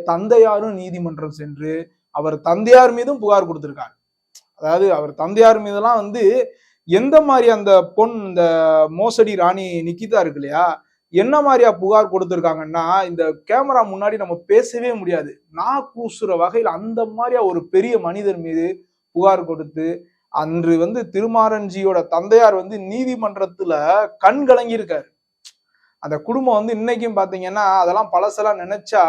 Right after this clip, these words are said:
அவங்க எந்த அளவுக்கு வருத்தப்பட்டு, வருத்தப்பட்டு அவர் வந்து அந்த எந்த அளவுக்கு தான் குடும்பம் பாதிக்கப்பட்டதை வந்து மீடியா முன்னாடி வந்து பேசியிருப்பாரு. ஆனா சில நாதாரிக வந்து அதை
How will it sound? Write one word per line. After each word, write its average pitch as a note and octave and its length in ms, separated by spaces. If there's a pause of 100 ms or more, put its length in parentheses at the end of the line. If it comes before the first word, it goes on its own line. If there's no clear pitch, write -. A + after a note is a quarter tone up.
(600)
அவங்க E3 240
எந்த A3+ 220
அளவுக்கு B3+ 260
வருத்தப்பட்டு, G#3+ 640 (100)
வருத்தப்பட்டு A3+ 640
அவர் G3 180
வந்து G#3+ 200
அந்த F#3 220
எந்த G#3+ 260
அளவுக்கு B3+ 280
தான் G3+ 220
குடும்பம் A3+ 340
பாதிக்கப்பட்டதை G#3 760
வந்து G#3 220 (160)
மீடியா A3+ 320 (240)
முன்னாடி F#3+ 340
வந்து F#3 240 (200)
பேசியிருப்பாரு. F#3 640 (400)
ஆனா B3+ 220
சில B3+ 300 (140)
நாதாரிக B3+ 600
வந்து A3 200
அதை F3+ 160